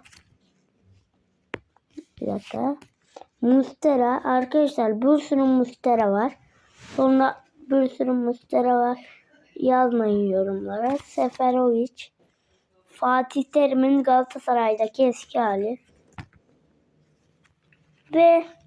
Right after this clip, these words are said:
Hacı. Rashica. Yine Zaniolo.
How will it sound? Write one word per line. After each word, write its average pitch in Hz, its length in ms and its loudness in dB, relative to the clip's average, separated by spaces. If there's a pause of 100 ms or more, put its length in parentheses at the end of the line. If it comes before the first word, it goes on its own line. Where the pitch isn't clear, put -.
Hacı. 233 640 0 (1300)
Rashica. 247 840 -2 (840)
Yine 240 280 2
Zaniolo. 208 840 -2